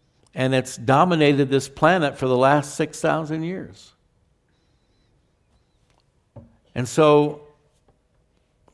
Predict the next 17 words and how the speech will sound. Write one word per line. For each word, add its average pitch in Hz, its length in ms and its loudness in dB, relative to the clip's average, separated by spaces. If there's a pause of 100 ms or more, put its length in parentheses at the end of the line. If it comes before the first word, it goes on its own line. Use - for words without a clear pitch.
(200)
we 123 120 -4
hear 139 160 0
outcries, 127 760 0
protests, 131 680 0
the 117 120 -4
latest 120 420 0
being, 117 200 -2
of 110 140 -10
course, 117 360 -4
the, 104 300 -6 (840)
uh, 113 120 -8
protest 123 600 -2
by 117 160 0
the 110 120 -4
pro-Hamas, 120 1080 -2
pro-Palestinian 120 1080 -2
group, 117 400 -6